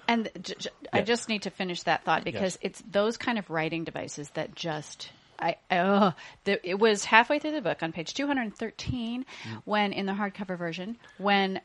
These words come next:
Speaker 1: um, I was putting up with all this because I, I want there to be something interesting at the heart. Like I said, I like po-, post-apocalyptic novels. I like the invention. I, l-, I wanna see how they see it. What, what are they gonna invent for me?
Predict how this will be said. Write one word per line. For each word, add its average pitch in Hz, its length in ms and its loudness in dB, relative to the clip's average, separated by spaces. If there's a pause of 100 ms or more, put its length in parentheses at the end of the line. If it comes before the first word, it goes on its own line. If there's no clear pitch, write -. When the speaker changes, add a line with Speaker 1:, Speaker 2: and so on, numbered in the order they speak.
(120)
Speaker 1:
um, 175 500 2 (960)
I 196 100 8
was 208 200 2
putting 269 380 4
up 220 120 2
with 202 140 0
all 175 140 6
this 165 180 -2
because 185 340 -4
I, 175 220 0 (100)
I 185 120 0
want 269 280 6
there 190 180 0
to - 160 -12
be 170 100 -6
something 165 360 -6
interesting 156 400 -6
at 147 80 -6
the 160 60 -6
heart. 180 220 -4
Like 202 120 -6
I 220 60 -8
said, 202 140 -2
I 190 60 -2
like 208 300 -4 (200)
po-, 175 160 -6 (180)
post-apocalyptic 165 600 -10
novels. 160 340 -6
I 180 60 -4
like 202 260 -2 (180)
the 185 100 -4
invention. 170 580 -4
I, 170 60 -2
l-, 170 200 -6
I 170 60 -2
wanna 180 240 -4
see 269 260 -4
how 226 160 2
they 226 100 -2
see 247 220 -6
it. 160 140 -4
What, 165 280 -6
what 165 200 -8
are - 20 -4
they 190 100 -4
gonna 208 180 -4
invent 220 300 -4
for 185 140 -4
me? 151 240 -8